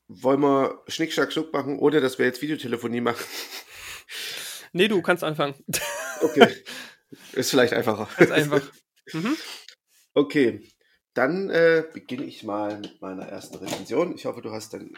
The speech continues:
Speaker 1: ähm
Speaker 2: Packst du die gerade aus dem Koffer auf? Also, der, sie hat sich so angehört, als würdest du die gerade so schön auspacken aus dem
Speaker 1: Ja, ja, ich hab, ich hab, äh, jede, für jede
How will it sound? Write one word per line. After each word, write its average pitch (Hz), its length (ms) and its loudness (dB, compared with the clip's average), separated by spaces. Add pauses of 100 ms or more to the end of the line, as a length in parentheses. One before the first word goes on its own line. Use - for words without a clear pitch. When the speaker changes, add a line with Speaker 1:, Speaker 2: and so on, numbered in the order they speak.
Speaker 1:
ähm 90 400 -14
Speaker 2:
Packst - 200 -6
du - 20 -4
die 180 100 -2
gerade 170 180 6
aus 170 100 6
dem 156 80 -2
Koffer 175 280 4
auf? 262 320 -2 (400)
Also, 165 220 0
der, 156 300 -2
sie 156 280 -2
hat 165 140 -6
sich 165 100 -6
so 160 80 -2
angehört, 151 320 -2
als 151 140 -14
würdest - 160 -8
du 156 60 -6
die - 20 -10
gerade 147 180 -4
so 147 140 -8
schön - 180 -4
auspacken 160 540 -6
aus - 140 -8
dem 139 160 -10 (340)
Speaker 1:
Ja, 147 140 6
ja, 135 100 6
ich 120 160 0
hab, - 160 -8
ich - 140 -6
hab, - 180 -8
äh, 110 140 0
jede, 135 500 0 (320)
für 117 180 -6
jede 113 340 -6